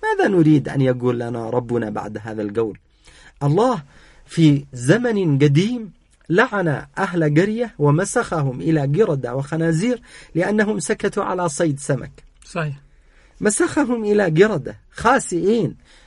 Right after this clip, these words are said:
Speaker 1: آه، يعني افترستهم وحوش البرايا حينما تحولوا في ذات يوم
Speaker 2: مه.
Speaker 1: إلى قردة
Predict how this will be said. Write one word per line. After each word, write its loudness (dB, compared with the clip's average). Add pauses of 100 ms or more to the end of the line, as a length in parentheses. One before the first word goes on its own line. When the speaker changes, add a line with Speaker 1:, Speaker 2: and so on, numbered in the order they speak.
(260)
Speaker 1:
آه، -4
يعني -4
افترستهم -2
وحوش -2
البرايا 0 (680)
حينما 4
تحولوا 2
في -2
ذات 2
يوم 2 (140)
Speaker 2:
مه. -4 (800)
Speaker 1:
إلى 4
قردة 0